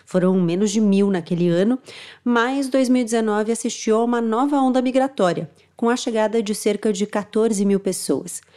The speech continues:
Agora, o que a gente tá vendo é um movimento contrário, um êxodo de haitianos que já não encontram uma situação acolhedora no Brasil e tão buscando outros destinos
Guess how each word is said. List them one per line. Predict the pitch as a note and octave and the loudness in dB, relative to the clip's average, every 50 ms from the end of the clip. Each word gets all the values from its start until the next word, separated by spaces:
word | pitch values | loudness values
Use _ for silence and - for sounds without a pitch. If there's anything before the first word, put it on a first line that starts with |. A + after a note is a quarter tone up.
| - - - - - | -20 -20 -20 -10 -6
Agora, | - F#3 E3 E3+ G3 A3+ A#3 G#3 E3+ D#3+ D3+ - _ | -6 -4 -2 0 0 0 0 0 -2 -6 -10 -16 _
o | F3 | -8
que | - G3+ | -4 -2
a | F#3 | -2
gente | F3 F3 G3 F#3 - | -2 -2 -4 -6 -4
tá | - F3 | -6 -6
vendo | E3 F#3+ G3 A3 B3 A3+ F3 D#3 - _ _ | -4 -2 -2 0 0 -2 -2 -4 -8 _ _
é | D#3+ | -4
um | F3 | -2
movimento | F#3 G3 G3+ F#3+ F#3+ G3+ G#3+ A#3 - | 0 0 0 0 0 -2 -2 -2 -4
contrário, | - - B3+ C#4 C#4+ C#4+ - A3+ F#3+ F3 E3+ E3 D3+ D3+ D3 - - - - - - - - | -4 -2 -2 -2 -2 -2 -2 -2 0 0 0 0 -2 -4 -6 -10 -14 -20 -20 -20 -12 -4 0
um | A#3 A3+ A3+ A#3 | 2 2 2 2
êxodo | B3+ C#4 C4+ B3 F#3+ F#3 F3+ D#3+ D#3 D#3 D3 | 2 2 0 0 0 -2 -4 -2 -2 -4 -4
de | C#3+ E3+ | -2 0
haitianos | F3 E3+ F3+ F3+ - - F#3 E3+ E3+ E3+ F3+ F#3 F#3 - - | 0 0 0 -2 -4 -2 0 2 2 2 0 -2 -4 -6 -10
que | - - B3+ C4 C#4+ C#4+ | -8 -4 0 0 2 2
já | C#4+ C4 A#3+ | 0 0 -2
não | B3 C4+ C4+ | 0 0 0
encontram | C#4 C#4 - A#3+ A3+ A3+ - - | 0 0 0 -2 -2 -2 -2 -2
uma | A3+ A3+ A3+ | -2 -2 -2
situação | - - - A#3 - - - G#3+ G#3+ A3 A3 G#3+ | -4 -6 -6 -6 -4 -4 -2 -2 0 0 -2 -2
acolhedora | G#3 - - A#3+ A3 A#3 A#3 G#3 G#3+ G3+ G#3 G#3 G3+ | -4 -2 -2 0 0 0 0 0 0 0 2 0 0
no | G#3 G3 | 0 0
Brasil | G3+ G3+ G3+ F#3+ E3 D#3+ F3+ F3+ F#3+ F#3 - - - - _ _ | 0 0 0 0 -2 -2 -2 -2 -2 -4 -8 -16 -20 -20 _ _
e | G3 | -8
tão | F#3+ - A3 A3 | -4 -2 -2 -2
buscando | A3+ A3 - - - A3 A#3 B3 A#3 A#3+ A#3 - - - | -2 -4 -6 -4 -2 0 0 2 2 0 0 -2 -2 0
outros | - A#3+ D4 D#4+ D#4 - C#4+ C#4+ C#4 B3 G#3+ | 2 2 2 2 0 0 0 0 0 0 0
destinos | A3 B3 B3 - - - A#3+ A3+ A3 G#3 F#3+ E3+ - - - | -2 -2 -4 -4 -4 -2 0 0 2 0 -2 -4 -6 -12 -16